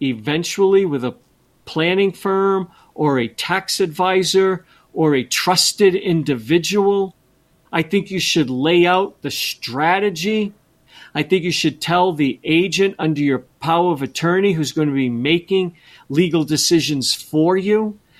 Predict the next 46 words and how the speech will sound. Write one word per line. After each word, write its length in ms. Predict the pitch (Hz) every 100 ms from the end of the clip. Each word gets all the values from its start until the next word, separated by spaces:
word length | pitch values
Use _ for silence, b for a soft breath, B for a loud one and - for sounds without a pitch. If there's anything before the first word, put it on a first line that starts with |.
| b
that 240 | 156 135 -
this 260 | 170 -
is 200 | 165 123
what 300 | 127 160 -
you, 480 | 135 147 147 139 123
you 420 | - 143 139 127 -
are 100 | 143
trying 380 | 135 156 160 165
to 60 | 143
put 380 | - 175 -
together. 720 | - 127 110 147 165 226 233 - _ _ _ _ _ _ _ _ _ _ _ -
You 140 | 185
should 400 | - 202 170 127 _ _ _ _ _ _ _ _ _ _ - 135
make 200 | 196 -
sure 200 | 220 214
your 120 | 180
power 260 | 147 180
of 100 | 180
attorney, 420 | 151 - 233 214 151
we 140 | 147
just 260 | 135 165 -
did 140 | 175
a 60 | 151
show 260 | - 185
on 120 | 147
power 220 | 123 147 143
of 80 |
attorney, 360 | 127 - 214 151
so 180 | - 139
I'm 100 | 127
thinking 400 | 208 226 160 135
this, 160 | 127
folks, 380 | - 131 123 - B B B _
that 180 | 175 180
your 100 | 160
power 280 | 170 180 190
of 100 | 160
attorney 400 | - 196 190 139
grants 540 | 110 127 160 185 -
the 100 | 185
power 480 | - 165 226 247 180
to 240 | - 180
buy 440 | 135 160 175 269 339
an 220 | 240 165
income 400 | 160 151 160 151
annuity 500 | 143 147 143 135